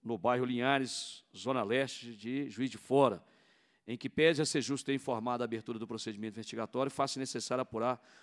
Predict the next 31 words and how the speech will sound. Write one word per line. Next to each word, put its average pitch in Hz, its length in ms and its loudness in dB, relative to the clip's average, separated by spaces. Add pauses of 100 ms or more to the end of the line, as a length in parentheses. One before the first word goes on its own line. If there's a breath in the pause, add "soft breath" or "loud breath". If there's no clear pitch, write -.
(120)
o 113 100 -12
que 123 140 -6
vem 120 140 0
acontecendo 123 480 -4
naquela 123 280 -4
unidade 113 280 -2
prisional, 110 380 -4
uma 131 140 -2
vez 117 220 0
que - 80 -4
até 131 200 -4
maio 113 200 -2
de 104 60 -2
dois 101 40 -8
mil 107 80 -6
e 110 40 -8
vinte 98 80 -12
e - 20 -12
três 120 220 -2
outros 139 300 -2
sete 147 300 -2
óbitos 139 360 -2 (500 loud breath)
de 180 200 -2
custodiados 135 540 0
foram 139 160 0
registrados 120 400 -2
na 123 80 -4
penitenciária 120 600 -4 (140)
Oswaldo 110 380 -2
Campos 123 340 -12
Pires. 143 480 2